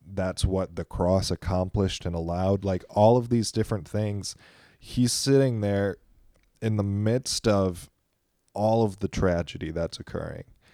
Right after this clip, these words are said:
And he is still completely at peace with himself and completely at peace with every individual.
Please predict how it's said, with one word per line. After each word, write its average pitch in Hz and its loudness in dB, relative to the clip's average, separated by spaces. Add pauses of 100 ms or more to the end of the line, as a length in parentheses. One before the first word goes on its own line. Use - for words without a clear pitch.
(180)
And 98 -4
he 110 -2
is 104 2
still 101 -2
completely 107 -2
at 98 -2
peace 98 -4
with 90 -4
himself 98 -2
and 95 -8
completely 104 -4
at - -4
peace 95 -6 (340)
with - -4 (680)
every 107 -2
individual. 80 -10